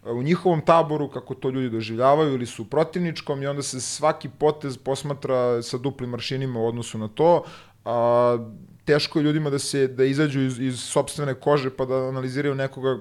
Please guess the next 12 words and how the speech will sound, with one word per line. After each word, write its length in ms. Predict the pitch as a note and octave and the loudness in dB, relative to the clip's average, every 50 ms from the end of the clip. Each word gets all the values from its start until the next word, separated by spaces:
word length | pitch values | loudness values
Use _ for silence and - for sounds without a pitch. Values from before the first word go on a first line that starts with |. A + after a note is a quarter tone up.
| - - _ - | -6 -16 _ -10
da 140 | - B2+ A#2+ | -8 -6 -2
kažemo, 520 | - C3+ C3 B2 C3 C3+ C3 B2+ A#2 - - - - - - - - | 0 0 0 0 0 -2 -2 -4 -4 -6 -12 -20 -20 -20 -20 -10 0
objektivno, 760 | - C#3 C#3+ D3 F3+ F3 F3 - F3+ E3 E3 E3 D#3+ D3+ - - - - - - - | 2 4 4 6 4 2 2 2 0 0 2 2 2 2 0 -4 -14 -20 -20 -12 -4
a 140 | C3 B2+ B2 B2 B2 B2 B2 B2 B2 A#2 - - - | 0 2 4 6 8 8 8 6 6 4 0 -6 -4
ovaj 200 | - C#3+ C#3 C#3+ | 2 4 4 4
posao 460 | C3+ C#3 D3 D#3 D#3+ - - - D3 | 2 2 0 0 2 0 0 0 0
je 180 | C3+ C3 A#2+ - | 0 0 0 2
takav 460 | - C3+ C#3+ C#3+ - - E3 D3+ C#3 | 4 4 4 4 2 2 2 2 2
da 100 | C3 C3 | 2 2
jednostavno 500 | C3+ C3+ C#3+ C3+ - - C#3+ C#3 C#3 C3+ | 2 2 0 -2 -6 -6 -6 -6 -4 -6
ćeš 260 | B2+ - C3 A#2+ - | -6 -6 -8 -8 -8
izgledati 880 | - A#2 A2 A#2+ C3 C3+ C#3 C#3 C3+ C3+ - B2+ A#2+ A#2 A#2 A2+ G#2 - | -8 -8 -2 2 2 4 4 4 2 0 -2 -2 -2 0 0 -2 -4 -6